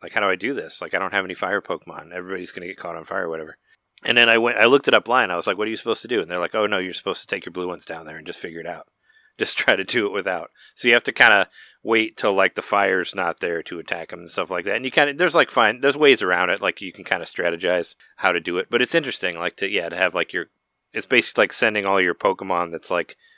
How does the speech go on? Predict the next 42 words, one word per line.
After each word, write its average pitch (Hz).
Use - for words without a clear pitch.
weak 98
against 90
whatever 87
into, 87
into 90
a 80
fight 82
against -
whatever 80
they're 80
weak 82
against. -
So 95
it's, 98
it's -
pretty 147
cool. -
Like, 98
I 95
found 90
some 82
cool 85
stuff -
like -
that. 82
I 110
found 139
this 123
one, 120
uh, 104
this -
one 123
dungeon 131
that 107
has, 107
like, 104
this 98
big, 117
like, 98
liquid 123
looking 127
guy. 120